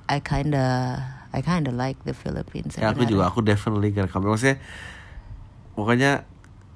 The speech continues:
Speaker 2: urutannya tuh ya Bangkok, Manila duluan gitu, Singapura, Malaysia aku belakangan, aku Singapura, Kuala Lumpur aku, aduh nggak deh gitu, mendingan
Speaker 1: Karakter,
Speaker 2: Bangkok, Manila.
Speaker 1: iya. Entah kenapa karakter orangnya lebih mirip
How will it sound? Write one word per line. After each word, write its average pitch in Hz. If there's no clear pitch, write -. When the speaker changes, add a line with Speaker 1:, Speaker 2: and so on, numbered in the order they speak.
Speaker 2:
urutannya 107
tuh 135
ya 101
Bangkok, 101
Manila 98
duluan 101
gitu, 92
Singapura, 92
Malaysia 92
aku 107
belakangan, 90
aku 90
Singapura, 98
Kuala 92
Lumpur 101
aku, 107
aduh 101
nggak 95
deh 98
gitu, 85
mendingan 87
Speaker 1:
Karakter, 202
Speaker 2:
Bangkok, 107
Manila. 92
Speaker 1:
iya. 156
Entah 220
kenapa 233
karakter 196
orangnya 208
lebih 165
mirip 156